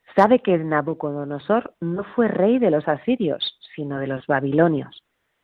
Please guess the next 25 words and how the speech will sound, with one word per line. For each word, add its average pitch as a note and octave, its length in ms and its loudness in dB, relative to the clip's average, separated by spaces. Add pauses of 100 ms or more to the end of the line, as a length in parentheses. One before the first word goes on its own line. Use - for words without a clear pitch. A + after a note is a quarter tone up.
(160)
y - 80 -4
que C#3+ 160 -4
no D3+ 240 4
reinó F3 460 6
en G#3+ 80 6
la F#3+ 80 4
ciudad D#3+ 280 2
de D3+ 120 0
Nínive, E3+ 420 -2 (580)
ya F3 180 2
que G#3+ 180 2
ésta G3 260 -2
fue F3 220 4
destruida D#3+ 720 -4 (120)
antes A3+ 520 0
de F3 100 -2
su - 100 -8
entronización. C#3 880 -4 (800)
¿Es - 180 -12
un D#3 140 -2
error? D#3+ 420 0 (540)
No, C#3 440 -8
no D#3 300 4
lo F#3+ 160 8
es. C#3 160 -2